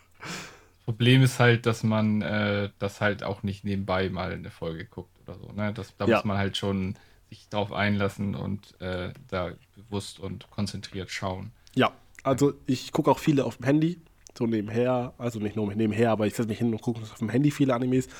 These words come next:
Speaker 2: Aber Vivi hab ich mir fest vorgenommen, die muss ich, ähm, auf dem großen Bildschirm sehen und mit gutem Sound, weil das ist einfach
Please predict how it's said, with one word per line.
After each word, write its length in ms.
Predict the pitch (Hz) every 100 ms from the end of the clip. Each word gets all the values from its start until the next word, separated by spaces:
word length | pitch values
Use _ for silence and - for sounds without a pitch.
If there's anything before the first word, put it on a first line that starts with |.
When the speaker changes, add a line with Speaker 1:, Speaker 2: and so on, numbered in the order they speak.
| - - _ -
Speaker 2:
Aber 280 | 123 113
Vivi 200 | 131 135
hab 100 | 127
ich 60 | 120
mir 80 | 117
fest 260 | - 127 -
vorgenommen, 480 | 135 120 117 113 117 - - -
die 80 | 120
muss 200 | 123 -
ich, 320 | 117 - - _ - - - _ -
ähm, 340 | 110 107 107 104 -
auf 140 | 110
dem 80 | -
großen 320 | 107 123 117 113
Bildschirm 320 | 120 - 107
sehen 320 | 110 107 104 _ _ _
und 500 | - 107 101 101 - - _ _ _ -
mit 160 | 110
gutem 240 | - - 113
Sound, 460 | - 113 113 - -
weil 220 | 107 104
das 220 | 98 101
ist 140 | 107 113
einfach 500 | 107 156 143 -